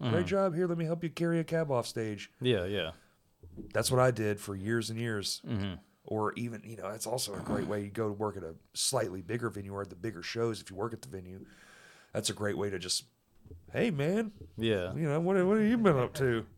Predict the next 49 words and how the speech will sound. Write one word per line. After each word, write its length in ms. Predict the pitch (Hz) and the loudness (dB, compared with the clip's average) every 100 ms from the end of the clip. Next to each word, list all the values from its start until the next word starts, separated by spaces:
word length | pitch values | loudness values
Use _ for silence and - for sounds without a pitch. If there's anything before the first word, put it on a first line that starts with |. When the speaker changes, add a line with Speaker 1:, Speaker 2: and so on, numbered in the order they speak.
| - | -2
Speaker 2:
Yeah, 180 | 95 | 2
every 200 | 95 113 | 4 4
now 160 | 101 101 | 2 2
and 100 | 98 | 2
then 120 | 90 | -2
when 100 | 95 | 0
I'm 100 | 101 | 0
doing 220 | 98 95 87 | 0 -2 -4
a 40 | |
flooring 380 | - 101 104 98 | -4 -2 0 0
job, 420 | 95 90 87 90 - - - _ _ - - | 0 2 2 -2 -10 -20 -20 _ _ -20 -6
there'll 180 | 113 101 | 0 2
be, 180 | 107 | 2
like, 360 | 101 101 92 - | 4 2 2 -2
you 60 | 101 | 0
know, 80 | |
every 180 | 98 123 | 2 2
blue 200 | 123 131 | 4 4
moon, 260 | 123 117 107 | 6 4 4
there'll 140 | 107 | 2
be 160 | 107 110 | 2 2
that 200 | 104 107 | 4 2
one, 380 | 107 110 104 95 - _ _ | 0 0 -2 -6 -14 _ _
you 80 | 110 | -6
know, 100 | 95 | -6
tattooed 520 | 90 110 104 113 98 | -2 0 0 -2 -2
guy 300 | 101 104 95 | 4 4 4
who's 180 | 87 92 | -2 -4
at 120 | 92 | -4
the 60 | - | -2
house 420 | 101 95 90 - | -2 0 -2 -6
and, 220 | 85 82 - - | -10 -12 -14 -8
Speaker 1:
Yeah. 220 | 123 107 - - - | -4 -4 -6 -14 0
Speaker 2:
you 60 | |
know, 80 | 104 | 2
be 80 | 98 | 4
like, 260 | 95 - - | 2 0 -14
"Hey, 180 | - 92 | -10 -6
check 240 | 92 87 | -6 -6
out 80 | 92 | -8
my 100 | 95 | -6
band." 420 | 95 90 82 85 | -6 -8 -10 -6
Speaker 1:
Uh-huh. 320 | 107 107 107 107 | -6 -2 -4 -4
Speaker 2:
You 160 | 123 | -2
know, 180 | 101 92 | 0 0
and, 240 | 90 85 - | -2 -6 -2
like, 240 | 90 87 - - | 0 0 -6 -6
you 40 | |
know, 220 | 87 85 | -4 -4